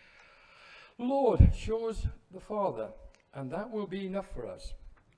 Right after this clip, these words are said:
Jesus answered, "Don't you know me, Philip, even after all I've been among you for such a long time?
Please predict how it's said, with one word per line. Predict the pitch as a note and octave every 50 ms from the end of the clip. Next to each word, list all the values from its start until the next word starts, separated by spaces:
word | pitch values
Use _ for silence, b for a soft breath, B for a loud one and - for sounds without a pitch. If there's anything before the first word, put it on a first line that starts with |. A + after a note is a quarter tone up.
| _ C3+
Jesus | C3 - B2+ B2+ C3 C#3 G#3+ A3 - -
answered, | D3+ D#3 D#3 D3 - - F#3 F3+ F3 - -
"Don't | - D3 E3 G#3+ B3+ B3+
you | G#3 G#3+ G#3+
know | G3 D3+ B2+ A2+ A2
me, | G#2+ - F3+ G#3+ G#3+ - - _ _ _ _ _ _ _ _ _ _ _ _ b b b b b b b b b b _ _
Philip, | _ _ C3+ D3 F3 F#3+ F#3 -
even | - D#3 F3+ D#3 D#3+
after | D#3 D3+ - - D3+
all | D3 - - - F3 F3+ F#3 F#3 F#3 F#3 F#3+
I've | F#3+ E3+ C#3+
been | C3+ B2+ C3 C3+ C3
among | C#3 C#3 C#3 C#3
you | C3+ B2+
for | - -
such | - - D#3+ D#3+ - -
a | F#3
long | E3+ E3 E3 D#3+
time? | - - A#2 A2 G2+ G#2 A#2